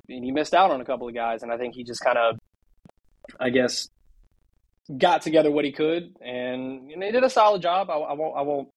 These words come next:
completely, you know, I don't wanna be just the bearer of bad news, but no, I think, I think your, your concerns are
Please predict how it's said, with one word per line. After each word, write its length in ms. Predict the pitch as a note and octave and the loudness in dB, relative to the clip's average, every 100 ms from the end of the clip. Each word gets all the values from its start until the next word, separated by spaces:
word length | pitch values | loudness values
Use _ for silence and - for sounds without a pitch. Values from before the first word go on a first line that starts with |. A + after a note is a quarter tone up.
| - | -14
completely, 600 | C3+ C#3 F3 C3+ C3+ B2+ | -8 0 2 2 -2 -4
you 120 | B2+ B2 | -4 0
know, 40 | |
I 80 | B2 | 6
don't 80 | C3+ | 6
wanna 140 | B2+ | 4
be 120 | B2 | 0
just 200 | B2 A#2 | -4 -6
the 160 | B2 A2+ - | -8 -8 -6
bearer 240 | - C3 B2 | 0 2 4
of 80 | A#2+ | 4
bad 200 | A#2 A2+ | 4 4
news, 380 | B2+ C3+ A2+ - | 2 2 0 -4
but 180 | A2 A2 - _ _ _ _ _ _ _ _ _ _ | -4 -4 -6 _ _ _ _ _ _ _ _ _ _
no, 100 | E3 | 2
I 140 | C3+ | 4
think, 280 | C3+ E3 D3+ | 4 0 0
I 80 | C3+ | 0
think 220 | C3+ D3 | 0 0
your, 260 | C#3+ C#3 A#2+ - - _ | 2 2 0 -8 -20 _
your 460 | B2+ B2+ C#3 C3+ B2+ | -6 0 2 2 0
concerns 520 | - C3+ - C3 B2 | -2 -4 0 0 0
are 180 | A#2 A2 | -4 -8